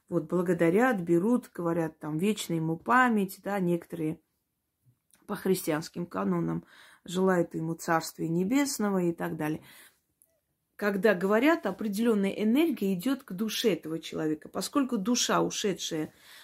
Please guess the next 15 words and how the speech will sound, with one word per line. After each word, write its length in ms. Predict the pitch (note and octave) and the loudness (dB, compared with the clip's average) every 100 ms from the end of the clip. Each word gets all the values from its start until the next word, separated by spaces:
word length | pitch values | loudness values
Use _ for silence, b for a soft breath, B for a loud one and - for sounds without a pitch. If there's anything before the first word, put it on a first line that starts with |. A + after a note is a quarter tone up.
| B | B
уже 280 | G3+ G3+ A#3 | 0 4 6
не 220 | A3+ A3+ | 6 2
чувствует, 600 | - C#4 - G#3 G3 G3+ | 2 0 0 -2 -4 0
не 80 | A#3 | 4
может 420 | B3 G3 F#3 - b b b | 4 4 0 -6 b b b
жить 400 | F3 F#3+ A3 - | -4 0 0 -2
жизнью 600 | F3 G3+ G#3 E3 E3+ E3+ | -2 0 0 2 0 0
живого 460 | E3+ G3+ D4+ D#4 | 0 2 4 2
человека, 600 | G#3 G#3+ F#3+ F#3 E3+ - | 0 0 0 0 0 0
а 40 | F3 | -2
ему 200 | G3+ A3 | 0 0
хочется 640 | - B3+ A#3+ F3+ - F3 | 0 -2 0 -6 -4 -2
иногда 520 | E3+ F3+ F3+ F#3 F3 B B B B | 0 -2 -4 -4 -4 B B B B
вспоминать, 880 | - - A3+ G#3+ G3+ F#3 F3+ F3 - | -14 0 4 6 4 2 0 -2 -6
помнить. 600 | A#3 A3 G3+ F#3 F3+ - | -4 0 0 0 -4 -6